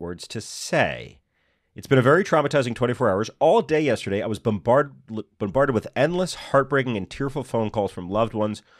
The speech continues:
all while trying to sort out this mess. My Instagram account was compromised by a third party and used to spread jarring information. A fourteen-year-old did not write this. And rumors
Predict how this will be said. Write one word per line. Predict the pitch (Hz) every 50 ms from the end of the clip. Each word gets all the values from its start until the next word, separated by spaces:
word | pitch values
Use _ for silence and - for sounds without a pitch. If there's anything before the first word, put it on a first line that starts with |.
| _ _ _ _ _
all | 110 120 135 143
while | 143 135
trying | 135 139 123 117
to | 110
sort | - - - - 110 101 104 107 - _ _ _ _ _ _ _ _ _ _ _
out | 98 92 87 87 92 - -
this | 95 107 113 - - -
mess. | 135 139 131 117 90 71 - - -
My | - 123 113
Instagram | 156 190 180 - 160 156 139
account | 127 139 107
was | 87 -
compromised | - - 143 135 131 135 127 123 117 110 -
by | 110 101
a | 92
third | - - - - 120 131 165 170
party | - - 110 85 76 71 76 104 - _ _ _ _ _ _ _ _ _ -
and | 107 107 107
used | 110 123 139 156 165 - - -
to | 110
spread | - - - 131 110 104 95
jarring | 85 90 104 110 113 123 139 147 160 151
information. | 147 151 - 147 127 104 92 90 - - 104
A | - 73 95
fourteen-year-old | - - - 127 113 - - 107 95 90 82
did | 82 82 85
not | 80 67
write | 58 73 67 -
this. | 73 71 - - - - - _ _
And | - 107 107 113
rumors | 135 160 156 120 98 92 98 107 113 - -